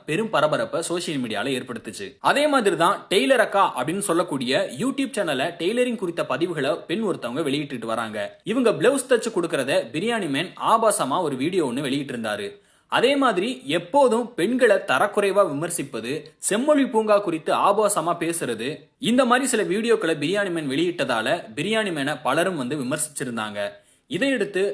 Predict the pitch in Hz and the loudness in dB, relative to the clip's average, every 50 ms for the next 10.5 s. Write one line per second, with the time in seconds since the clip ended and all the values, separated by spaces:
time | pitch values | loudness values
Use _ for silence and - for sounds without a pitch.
0 | - - - 131 131 131 127 131 190 254 - 240 208 165 135 127 156 196 - - | -6 -6 -4 -4 -4 -2 -2 -4 -4 -4 -2 -4 -4 -2 0 0 0 0 -2 -6
1 | 110 127 170 247 277 269 247 214 190 165 143 127 127 143 139 135 - - 127 165 | -6 -2 0 2 2 4 4 2 2 2 2 0 -2 -2 -4 -6 -4 0 0 0
2 | 202 202 - - _ - 196 247 269 285 302 196 196 202 208 277 269 247 254 254 | 0 -2 -6 -12 _ 0 2 2 4 4 2 2 0 0 0 0 0 0 0 0
3 | 240 233 196 175 175 165 156 160 151 139 175 165 185 190 180 156 131 123 127 156 | 0 0 0 0 -2 0 0 0 0 0 -2 0 0 0 0 0 0 0 -2 -2
4 | 190 - - - 180 226 240 - 254 214 208 - 233 220 185 170 165 170 175 151 | -4 -4 -2 2 4 4 4 4 0 -2 0 2 2 4 4 4 2 2 -2 -2
5 | 127 120 117 147 196 214 - - 220 247 277 277 262 196 160 180 233 240 - 208 | -2 -2 0 0 -2 -2 0 2 2 4 4 4 4 4 2 2 2 2 0 0
6 | 175 147 147 170 - - 151 165 151 156 139 127 120 113 104 104 98 - - _ | 2 2 2 2 2 2 0 0 0 0 0 0 -2 -2 -4 -6 -8 -10 -10 _
7 | - 156 220 269 285 262 226 233 254 240 202 170 151 175 220 202 196 175 185 180 | 0 2 2 2 2 0 2 2 0 2 0 0 0 0 -2 2 2 2 4 4
8 | 143 139 147 139 135 - 165 165 151 - 156 165 180 165 147 139 135 123 123 127 | 2 2 2 0 0 -2 -6 -8 -6 -2 -2 0 2 2 2 2 2 2 2 0
9 | 120 113 - 123 113 - 110 101 95 - - _ _ _ - 127 175 262 277 277 | -2 -4 -8 -10 -10 -8 -8 -8 -10 -12 -16 _ _ _ -2 0 2 4 4 4
10 | - 262 262 220 185 160 147 135 139 175 | 2 2 2 2 2 2 2 2 0 0